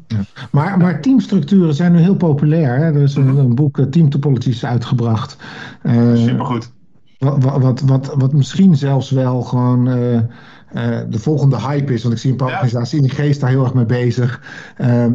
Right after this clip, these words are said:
Speaker 1: en, en dat gaat over inderdaad, denk na over de structuur van, eh, van, van je organisatie. En, en misschien hoeven we het antwoord ook niet in deze podcast te geven.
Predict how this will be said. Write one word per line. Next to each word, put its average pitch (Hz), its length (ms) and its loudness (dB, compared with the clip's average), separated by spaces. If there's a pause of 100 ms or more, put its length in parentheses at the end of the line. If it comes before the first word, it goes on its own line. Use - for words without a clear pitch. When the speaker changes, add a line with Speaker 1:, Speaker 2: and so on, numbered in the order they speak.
(300)
Speaker 1:
en, 139 140 0
en 127 160 -2 (120)
dat 123 160 -2
gaat 127 240 -2
over 120 240 0
inderdaad, 117 420 0
denk 131 200 2
na 127 240 0
over 120 200 -2
de 113 60 -2
structuur 120 760 0 (260)
van, 117 400 0
eh, 110 120 2
van, 113 240 -8
van 120 140 0
je 117 100 2
organisatie. 120 760 0 (340)
En, 151 240 2
en 147 140 2
misschien 160 280 2
hoeven 175 200 4
we 165 40 2
het 147 100 -2
antwoord 185 340 2
ook 127 100 0
niet 135 160 2
in 139 60 0
deze 127 220 -2
podcast 131 460 -4
te - 80 -2
geven. 120 500 -2